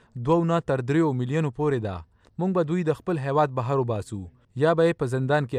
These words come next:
اچوو.» خو نوموړي زیاته کړه چې دا خبره یقیني ده چې دوی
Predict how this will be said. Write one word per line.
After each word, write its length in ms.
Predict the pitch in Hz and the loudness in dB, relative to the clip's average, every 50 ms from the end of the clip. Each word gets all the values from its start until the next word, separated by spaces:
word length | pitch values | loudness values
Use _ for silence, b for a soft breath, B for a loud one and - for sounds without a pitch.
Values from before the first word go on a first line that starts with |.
| 113 | -4
اچوو.» 320 | - - 110 101 98 95 90 - b b b b b | -4 -4 -6 -6 -6 -8 -10 -14 b b b b b
خو 160 | - 175 170 | 0 0 2
نوموړي 300 | 170 165 165 170 180 180 160 170 | 2 4 4 4 4 2 2 2
زیاته 180 | 170 165 170 156 - | 0 0 -2 -2 -2
کړه 100 | 170 165 156 | -2 -2 -2
چې 160 | - 151 135 147 | -2 -2 0 0
دا 60 | 156 160 | 0 0
خبره 280 | 156 143 151 151 151 143 127 | -2 -2 -2 -2 0 -2 -2
یقیني 340 | 113 - 135 143 165 156 151 | -4 -4 -4 -2 0 0 0
ده 80 | 147 143 | 0 0
چې 300 | - _ _ _ - - 147 127 160 | -4 _ _ _ -8 -8 -4 0 0
دوی 80 | 180 | 0